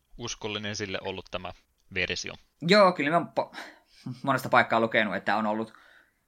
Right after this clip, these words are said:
Speaker 2: niille, jotka on alkuperäisen pelannut, niille on ollut mukava kokemus päästä kokemaan tuo nätimpänä, ja niille, ketkä ei ole alkuperäistä pelannut, ne ovat sitten olleet myös iloisia, että olipas kiva tapa kokea tämä peli. Ja nyt vaan toivotaan, että Nintendo tajuaa, että kaksi D Zeldoillekin on edelleen menekkiä.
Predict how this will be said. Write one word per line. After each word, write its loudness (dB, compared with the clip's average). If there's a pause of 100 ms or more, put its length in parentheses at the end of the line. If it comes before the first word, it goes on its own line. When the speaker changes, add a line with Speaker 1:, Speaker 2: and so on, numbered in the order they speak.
(140)
Speaker 2:
niille, 2
jotka 0
on 4
alkuperäisen 2
pelannut, 4
niille 4
on 6
ollut 2
mukava 4
kokemus -4
päästä -4
kokemaan 0
tuo 0
nätimpänä, 2
ja 2
niille, -2
ketkä 2
ei 10
ole 6
alkuperäistä 2
pelannut, 0
ne -2
ovat 0
sitten -4
olleet -6
myös -8
iloisia, -2
että -2
olipas -4
kiva 0
tapa 0
kokea -2
tämä -8
peli. -4 (1600)
Ja -4
nyt -2
vaan 2
toivotaan, 4
että -2 (920)
Nintendo 0
tajuaa, 4
että 0
kaksi -2
D -4
Zeldoillekin -2
on -2
edelleen 0
menekkiä. -4